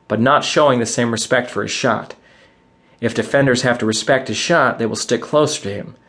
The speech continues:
affording him increased opportunity to beat them off the dribble and break down the defense.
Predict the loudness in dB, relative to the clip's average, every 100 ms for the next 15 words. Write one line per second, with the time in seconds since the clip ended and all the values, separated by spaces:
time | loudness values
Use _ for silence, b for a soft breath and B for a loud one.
0 | b b -14 2 4 4 2 0 0 0
1 | 0 2 0 0 0 2 2 2 -2 -2
2 | -2 -2 -2 0 0 -2 0 0 0 -6
3 | -10 -8 0 0 2 0 0 0 0 -2
4 | -8 -10